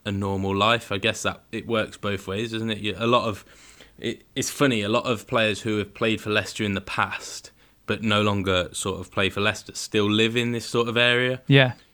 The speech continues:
Speaker 1: You know, becau-, because they can, they are sort of allowed just to sort of get on with, with their lives, and maybe we're not as sort of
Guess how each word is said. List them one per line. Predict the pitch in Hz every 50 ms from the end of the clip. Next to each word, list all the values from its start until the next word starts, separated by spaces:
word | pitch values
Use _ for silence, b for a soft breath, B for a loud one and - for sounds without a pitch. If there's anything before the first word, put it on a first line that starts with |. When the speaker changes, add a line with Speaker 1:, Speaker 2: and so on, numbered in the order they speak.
| b -
Speaker 1:
You | 107
know, | 107 104 104
becau-, | 98 107 104 - - - -
because | 101 123 - - 139 123 101
they | 120 113 104
can, | - 120 117 110 104 98 95 92 -
they | - 110
are | 110 113 110 107 98
sort | - - 104 98
of | 98 95
allowed | 98 98 101 95 95 95 92
just | - - -
to | - 92
sort | 87 - 95 92 92
of | 90
get | - 98 98
on | 98 101 98 95 92
with, | 92 92 90 - b b b b b b b b b _
with | - 95 90 -
their | 95 95
lives, | 92 95 92 92 92 92 87 95
and | 98 98 95 95 b b b b b b b b b _
maybe | - 107 104 104 101 104
we're | 98 98 101 98
not | 101 101 98 101
as | 104 98 92 - - - - _ _ _ _ _ _ - - _ _ _
sort | - - 104 90 95
of | 92 90 -